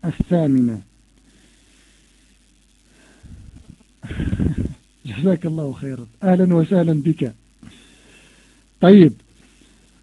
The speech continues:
أم، الجملة الثامنة تقول: "إذن يصح بدنك." "إذن يصح بدنك." تجيب بذلك من قال: "سأحتاج التبكير إلى النوم."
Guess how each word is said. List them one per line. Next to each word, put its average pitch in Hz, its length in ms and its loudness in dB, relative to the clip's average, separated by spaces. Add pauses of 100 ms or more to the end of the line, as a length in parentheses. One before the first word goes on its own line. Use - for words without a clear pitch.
(200)
أم، 175 1000 6 (420)
الجملة 190 300 8
الثامنة 208 380 8
تقول: 208 520 6
"إذن 180 720 8 (260)
يصح 170 680 4 (720)
بدنك." 160 1080 4 (720)
"إذن 202 640 10 (420)
يصح 156 680 2 (280)
بدنك." 143 800 2 (120)
تجيب 175 400 8
بذلك 175 720 6
من 147 240 2
قال: 160 540 0 (640)
"سأحتاج 202 880 4
التبكير 190 1120 4
إلى 190 280 4
النوم." 151 640 4